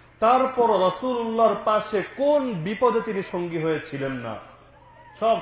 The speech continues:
সময় রাসূলকে যখন সমাজ থেকে বয়কট করে দেওয়া হচ্ছে, সে আবি তালেব জেলখানায় পাঠিয়ে দেওয়া হচ্ছে, তখনও সেই সময়ে এই আবু তালেব রাসূলের পাশে পাশে আছেন। যেই সময়ে খাওয়ার জন্য খাবার নেই, পান করার জন্য পানি নেই,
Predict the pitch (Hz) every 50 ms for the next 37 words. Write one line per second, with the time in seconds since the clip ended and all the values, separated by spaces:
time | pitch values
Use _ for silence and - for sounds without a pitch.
0 | - - 165 147 135 120 110 101 - - - - - - - 151 165 160 - 226
1 | 214 196 208 190 165 175 165 196 185 170 160 - 165 160 180 185 180 - - 175
2 | 170 160 - - 175 185 175 220 190 - - 202 196 175 156 160 165 165 156 151
3 | 143 131 - - 156 156 131 104 - - - - - - - - 196 196 196 185
4 | 180 175 175 165 170 170 160 - 202 202 190 180 160 131 123 156 190 202 202 208
5 | 208 202 202 190 - 185 170 - 175 175 165 165 165 156 147 143 139 135 - -
6 | - 143 123 107 - - - - - - 185 185 180 - 247 226 202 165 - -
7 | 185 - 294 - - 180 170 170 160 151 135 120 - - - - - 156 156 -
8 | 151 160 160 165 160 160 - 185 170 160 151 143 147 143 - - 160 156 147 -
9 | - 170 170 - 147 - 175 135 - 156 143 127 120 - - 123 117 127 107 -
10 | - - - - - 127 147 185 190 190 - 190 180 180 175 165 165 - 139 147
11 | 151 170 180 170 151 170 165 160 156 151 - 139 135 135 156 180 185 180 175 170
12 | 165 160 139 - - - - - - - 175 175 185 175 - 190 185 185 180 160
13 | 185 180 180 170 - - 185 190 196 214 214 202 196 190 165 143